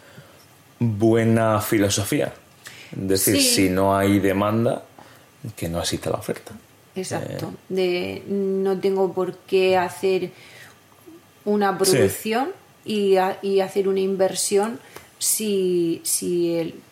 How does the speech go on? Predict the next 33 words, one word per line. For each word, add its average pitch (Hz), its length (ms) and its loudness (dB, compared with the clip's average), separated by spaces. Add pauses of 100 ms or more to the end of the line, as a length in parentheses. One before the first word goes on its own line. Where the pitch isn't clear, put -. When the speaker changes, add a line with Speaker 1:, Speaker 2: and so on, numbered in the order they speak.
(140)
Speaker 2:
si - 280 -4
no 185 260 -2
voy 180 180 0
a 165 60 -2
vender 165 300 -6
el 156 80 -6
producto. 170 540 -6
Speaker 1:
Es 117 120 2
jugar 127 340 4
un 123 140 2
poco 123 220 2
de 110 80 4
una 107 160 2
forma 117 400 2
dentro 101 400 2
de 107 80 4
lo 110 340 6
inseguro, 110 760 2
Speaker 2:
Ujú. 214 200 -6
Speaker 1:
jugar 98 260 4
a - 20 4
lo 90 120 2
seguro, 131 400 0 (240)
jugar 95 280 2
Speaker 2:
Exacto. 98 40 0
Speaker 1:
de... 95 340 0 (540)
Y - 40 -6
te 101 80 2
iba 123 120 4
a 123 40 4
dec-, 120 260 -2
te - 80 0
iba 113 400 2